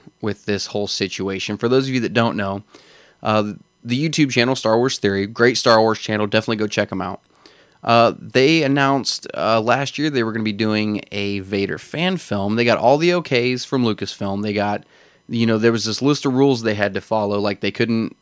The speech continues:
crowdfund it, they couldn't make any money off of it, anything like that. And I think his budget was, like, a hundred thousand dollars, if I remember right. And he made this Vader film, you know, Shards of the Past, which was a great Vader film.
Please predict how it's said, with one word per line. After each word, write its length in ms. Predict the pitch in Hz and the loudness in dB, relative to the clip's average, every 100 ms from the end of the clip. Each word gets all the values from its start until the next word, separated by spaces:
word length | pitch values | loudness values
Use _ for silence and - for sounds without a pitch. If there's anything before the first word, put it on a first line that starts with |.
| _ | _
crowdfund 600 | - 113 107 101 107 104 107 | -2 4 4 2 0 0 0
it, 200 | 101 107 | -2 -2
they 100 | 98 | -2
couldn't 220 | 107 104 | -2 0
make 160 | 107 | -2
any 100 | 107 | 0
money 300 | 107 101 101 | 0 0 -2
off 180 | 98 98 | -2 -2
of 80 | 98 | -2
it, 100 | 98 | -2
anything 260 | 107 104 101 | -2 -4 -6
like 180 | 101 | -8
that. 220 | - 110 - _ _ _ _ _ _ - | -8 -10 -12 _ _ _ _ _ _ -4
And 100 | 120 | -2
I 40 | |
think 160 | 120 156 | 0 0
his 100 | 104 | 2
budget 260 | 117 127 107 | 2 2 0
was, 80 | |
like, 80 | 104 | -2
a 60 | 98 | 0
hundred 240 | 120 107 | -2 0
thousand 260 | 107 104 98 | 2 0 0
dollars, 380 | 98 95 95 92 | -2 -4 -6 -8
if 100 | 101 | -6
I 60 | |
remember 300 | 95 98 98 | -4 -6 -8
right. 260 | - - - _ - - - _ - - - _ - | -10 -14 -18 _ -20 -20 -20 _ -20 -20 -20 _ -2
And 100 | 196 | 2
he 60 | |
made 240 | 190 180 175 | 4 4 4
this 200 | 180 156 | 2 2
Vader 520 | 147 226 226 127 - _ | 2 4 2 0 -2 _
film, 300 | - 107 104 | -2 0 2
you 80 | 107 | 0
know, 100 | 110 | 0
Shards 340 | 131 127 131 | 2 2 2
of 60 | 135 | -2
the 60 | |
Past, 400 | 131 175 135 - | 0 -2 -2 -6
which 140 | 139 143 | -8 -6
was 100 | 110 | -6
a 60 | |
great 420 | 101 117 143 175 | -6 0 2 2
Vader 280 | 110 175 233 | 2 2 0
film. 320 | - - - | -4 -10 -12